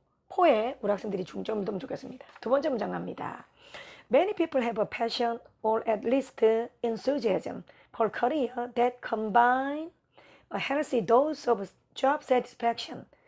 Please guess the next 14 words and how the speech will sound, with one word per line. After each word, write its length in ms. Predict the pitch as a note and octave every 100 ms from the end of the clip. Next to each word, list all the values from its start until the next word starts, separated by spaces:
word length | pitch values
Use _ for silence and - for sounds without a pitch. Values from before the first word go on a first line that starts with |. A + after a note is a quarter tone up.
| _ _
even 240 | C4+ B3 A#3+
of 140 | G#3
meaning, 640 | G3+ G#3+ D4+ C4 C4 C4+ D#4 _
with 260 | G#3+ B3+ G#3+
a 100 | G3+ E3
viable 600 | A#3 C#4+ D4 D4 D4 C#4
wage." 580 | A3 B3 F3+ - - - _ _ _ _ _ -
구조 240 | - A3
한번 260 | D4+ D4+ C#4
보면 400 | A3 A#3+ A#3+ F3 _ _ - _ -
본동사는 720 | C4+ D#4 E4+ D4+ B3+ B3 B3
다 120 | A3+
같이 180 | G#3 F#3+
뭐죠? 340 | G#3 F#3 B3